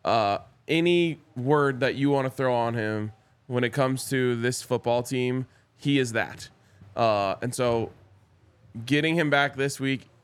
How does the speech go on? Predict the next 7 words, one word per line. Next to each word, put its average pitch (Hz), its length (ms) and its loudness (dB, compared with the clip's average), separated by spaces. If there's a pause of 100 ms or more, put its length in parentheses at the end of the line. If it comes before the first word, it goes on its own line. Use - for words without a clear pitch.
(240)
if 139 220 0
it 139 100 2
happens, 131 680 -2 (240)
I'm 107 120 -8
confident 127 520 0
it 104 120 -2
will, 117 420 -2